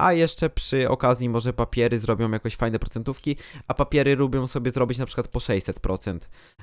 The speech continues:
e, więc no w tym wypadku dwadzieścia pięć razy sześć, oczywiście odjąć podatek, ale już nie będę tego liczył, no to jest naprawdę spory profit, także, e, no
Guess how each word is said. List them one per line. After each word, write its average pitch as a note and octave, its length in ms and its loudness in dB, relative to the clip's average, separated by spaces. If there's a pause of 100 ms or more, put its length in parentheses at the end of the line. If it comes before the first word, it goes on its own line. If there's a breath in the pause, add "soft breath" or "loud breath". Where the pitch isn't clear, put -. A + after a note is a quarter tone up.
e, G2+ 340 2
więc A#2+ 500 -2
no B2 160 2
w - 80 -8
tym B2+ 160 -2
wypadku B2 440 -2
dwadzieścia A#2+ 440 -2
pięć - 280 -2
razy A#2+ 160 -2
sześć, C#3+ 300 0
oczywiście A2+ 500 -2
odjąć A2 340 -2
podatek, C3+ 520 0
ale A2+ 140 0
już A2 160 -4
nie A2+ 60 -4
będę A2 160 -2
tego A2 180 -2
liczył, A#2+ 340 -2 (280 loud breath)
no A#2+ 100 -4
to C3 100 0
jest B2 120 -2
naprawdę A#2+ 340 -2
spory G2+ 320 2
profit, - 440 -6
także, A#2+ 460 2 (440 loud breath)
e, A#2+ 560 4
no E3+ 320 2